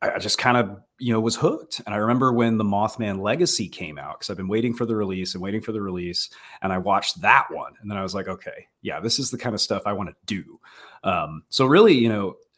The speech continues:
S T M played a very, very large role in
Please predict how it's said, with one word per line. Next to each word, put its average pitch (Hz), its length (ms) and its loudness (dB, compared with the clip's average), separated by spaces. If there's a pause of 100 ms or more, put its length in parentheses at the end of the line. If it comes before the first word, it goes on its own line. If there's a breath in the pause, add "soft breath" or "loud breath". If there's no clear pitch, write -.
(160)
S - 180 0
T 147 200 2
M 127 340 0
played 117 240 2
a 98 40 -4
very, 110 360 -2
very 98 240 -4
large 90 320 -6
role 90 380 -6
in 87 400 -10